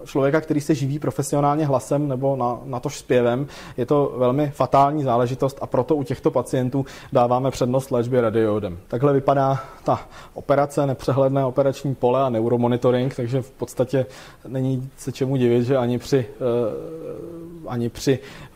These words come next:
velké opatrnosti chirurga může k tomu poranění dojít.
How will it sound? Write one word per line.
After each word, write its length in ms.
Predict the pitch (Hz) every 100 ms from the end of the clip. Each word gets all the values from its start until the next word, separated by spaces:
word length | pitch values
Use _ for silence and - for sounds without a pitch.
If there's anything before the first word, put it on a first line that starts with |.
| -
velké 320 | 131 117 143
opatrnosti 680 | 120 - 127 131 127 - 143
chirurga 400 | 131 123 120 120 123
může 280 | 123 123 135
k 40 | -
tomu 280 | 131 131 120 -
poranění 420 | 123 127 143 143
dojít. 320 | 110 110 135